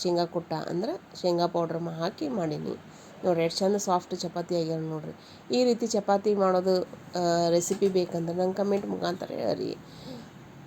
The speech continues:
ನಾನು ನಿಮ್ಗೆ ಫುಲ್ ವಿಡಿಯೋ ಮಾಡಿ ಹೇಳ್ಕ-, ಆ, ಹಾಕ್ತೀನಿ. ಇವತ್ತು ಏನಿಲ್ಲ, ಏನಿಲ್ಲ ಅಂತ ಶಿರಾನೂ ಆಯಿತು.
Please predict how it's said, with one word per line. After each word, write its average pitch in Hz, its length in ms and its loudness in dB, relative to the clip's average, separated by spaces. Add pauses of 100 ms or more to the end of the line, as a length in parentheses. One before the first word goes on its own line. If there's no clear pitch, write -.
(140)
ನಾನು 220 140 4
ನಿಮ್ಗೆ 202 340 2 (160)
ಫುಲ್ 220 420 2
ವಿಡಿಯೋ 180 260 4
ಮಾಡಿ 214 260 2 (340)
ಹೇಳ್ಕ-, 190 280 4
ಆ, 156 420 0 (120)
ಹಾಕ್ತೀನಿ. - 500 -4 (520)
ಇವತ್ತು 180 300 4
ಏನಿಲ್ಲ, 196 400 6
ಏನಿಲ್ಲ 196 300 6
ಅಂತ 196 160 2
ಶಿರಾನೂ 208 500 4
ಆಯಿತು. 170 280 0